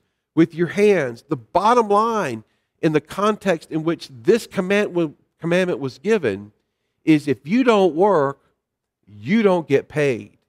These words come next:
So to take a day off from your work is to essentially trust God to provide for you seven days a week on six days of work. Let me say that again.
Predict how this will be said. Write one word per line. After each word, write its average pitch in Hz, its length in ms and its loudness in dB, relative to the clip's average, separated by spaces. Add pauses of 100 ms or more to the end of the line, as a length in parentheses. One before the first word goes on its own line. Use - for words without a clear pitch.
(1500)
So 196 140 2
to 175 100 0
take 214 300 -2
a 170 80 -2
day 185 340 0
off 143 580 -6 (640)
from 156 180 0
your 139 120 0
work 139 460 -4 (1000)
is 180 200 2
to 180 140 0
essentially 233 680 -2
trust - 640 -8
God 143 460 0
to 143 80 -14
provide 143 600 -2
for 165 100 -4
you 120 440 -4 (280)
seven 226 600 0
days 185 560 2
a 165 100 0
week 147 680 -2 (500)
on 135 160 0
six - 520 -4
days 123 680 -2 (280)
of 123 180 -4
work. 127 340 0
Let 113 100 -2
me 165 60 -8
say 185 200 -4
that 175 140 -2
again. 156 380 -4